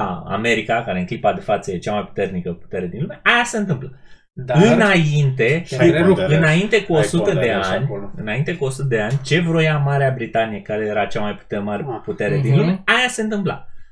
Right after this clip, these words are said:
Speaker 1: Da?
Speaker 2: Mhm.
Speaker 1: Înainte de asta cu, mă rog, Marea Britanie a fost cea mai mare putere din lume ca mult timp, dar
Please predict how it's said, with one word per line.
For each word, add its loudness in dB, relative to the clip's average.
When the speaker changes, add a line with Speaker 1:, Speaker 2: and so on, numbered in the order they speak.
Speaker 1:
Da? -4
Speaker 2:
Mhm. -2
Speaker 1:
Înainte 2
de 2
asta 4
cu, -2
mă -6
rog, -6
Marea -4
Britanie -6
a -10
fost -8
cea -10
mai -8
mare -6
putere -8
din -6
lume -4
ca -10
mult -4
timp, -4
dar -2